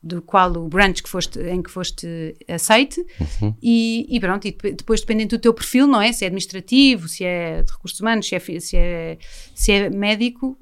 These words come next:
Speaker 1: eles, eh, depois tens o, a formação necessária para depois estar preparado para ir para a primeira missão.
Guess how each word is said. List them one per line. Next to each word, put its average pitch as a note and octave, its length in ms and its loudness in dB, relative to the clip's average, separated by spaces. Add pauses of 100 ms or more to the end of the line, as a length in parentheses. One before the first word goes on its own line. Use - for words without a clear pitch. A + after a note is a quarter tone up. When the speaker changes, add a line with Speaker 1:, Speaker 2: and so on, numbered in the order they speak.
(120)
Speaker 1:
eles, F#3 400 -4
eh, E3+ 220 -8
depois D#3+ 480 -8
tens F3 240 -2
o, D#3+ 340 -10 (280)
a F3+ 120 -6
formação F#3+ 540 0
necessária F#3 500 0
para G#3 120 -2
depois F#3+ 240 0
estar F3+ 160 -4
preparado F3+ 420 -8
para F#3+ 100 -10
ir F#3 60 -8
para F#3+ 100 -6
a F#3 40 -6
primeira F3+ 280 -8
missão. F3 320 -4